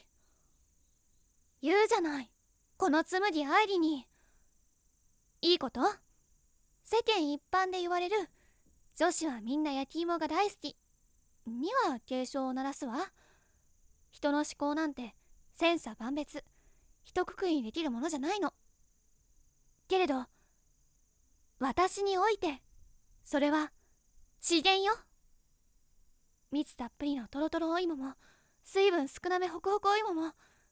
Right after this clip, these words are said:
うどん屋さんのさっくり芋天も、麻婆寿司のホロホロ大学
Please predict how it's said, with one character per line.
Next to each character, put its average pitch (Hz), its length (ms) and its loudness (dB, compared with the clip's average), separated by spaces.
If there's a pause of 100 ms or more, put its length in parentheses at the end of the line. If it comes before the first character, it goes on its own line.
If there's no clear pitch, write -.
(180)
う 254 100 0
ど 277 120 0
ん 294 60 0
屋 285 120 -4
さ 302 100 -4
ん 294 60 -2
の 302 100 0
さ 330 120 -2
っ 311 100 -2
く 392 100 0
り 302 120 0
芋 285 180 -2
天 339 180 -2
も、 370 220 0 (520)
麻 381 220 6
婆 403 120 4
寿 427 100 0
司 381 140 0
の 302 100 0
ホ 370 100 -2
ロ 392 100 6
ホ 415 80 2
ロ 453 120 6
大 415 160 6
学 453 200 2